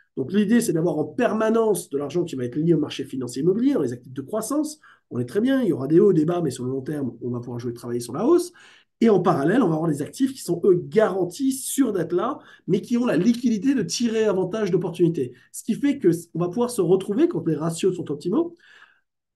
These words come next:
en position de force, non pas que maintenant, mais pour le reste de notre vie. Et ça, c'est exactement ce que l'on recherche pour notre communauté française ici aux États-Unis, c'est que peu importe l'univers économique dans lequel nous,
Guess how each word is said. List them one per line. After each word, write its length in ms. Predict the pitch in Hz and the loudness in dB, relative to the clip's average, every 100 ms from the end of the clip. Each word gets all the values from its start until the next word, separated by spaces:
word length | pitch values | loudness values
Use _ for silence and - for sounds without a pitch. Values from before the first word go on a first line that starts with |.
| _ _ _ _ _ - | _ _ _ _ _ 0
en 100 | 226 | 4
position 480 | 254 233 240 247 | 4 4 4 4
de 80 | 220 | 4
force, 340 | 175 226 - 202 | 4 0 2 4
non 140 | 175 | 4
pas 120 | 170 | 2
que 120 | 165 | 2
maintenant, 680 | 165 175 208 220 233 330 - _ _ _ _ 160 | 4 4 2 2 0 0 -4 _ _ _ _ -6
mais 60 | |
pour 140 | 160 170 | 0 2
le 80 | |
reste 380 | 147 175 190 - | 2 -2 -4 -2
de 120 | 156 | -2
notre 280 | 147 139 135 | -2 -6 -10
vie. 120 | 120 _ _ _ _ _ _ _ _ | -18 _ _ _ _ _ _ _ _
Et 60 | - | -8
ça, 160 | 165 | -6
c'est 120 | 160 | -4
exactement 540 | 123 131 156 - 151 143 | -4 -4 -6 -2 -2 -2
ce 80 | - | -4
que 60 | |
l'on 100 | 123 | -6
recherche 300 | 127 123 139 | -6 -8 -8
pour 100 | 127 | -8
notre 340 | 123 123 120 - _ _ | -8 -8 -10 -12 _ _
communauté 400 | - 147 143 - | -4 0 0 -2
française 380 | - 131 139 127 | -6 -8 -8 -6
ici 180 | 120 131 | -6 -6
aux 40 | |
États-Unis, 480 | 120 120 117 123 165 - _ | -8 -8 -6 -4 -4 -6 _
c'est 140 | - 120 | -16 -8
que 100 | 131 | -8
peu 260 | - 220 | -2 0
importe 360 | 175 170 170 147 | 0 0 -4 -2
l'univers 240 | 143 143 | -4 -4
économique 300 | 127 131 135 | -2 -2 -2
dans 80 | 123 | -4
lequel 160 | 123 | -4
nous, 80 | 117 | -6